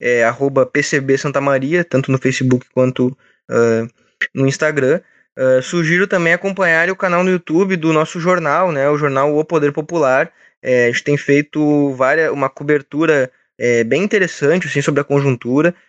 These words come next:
Ah, tem o site do partido também, é, P C B ponto org,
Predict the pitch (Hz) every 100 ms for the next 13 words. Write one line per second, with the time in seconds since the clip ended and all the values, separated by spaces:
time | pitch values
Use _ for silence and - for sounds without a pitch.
0 | _ - 127 127 160 175 - 151 190 156
1 | 147 139 135 135 143 151 131 127 151 -
2 | _ 113 117 110 127 - 123 120 135 131
3 | 123 107 117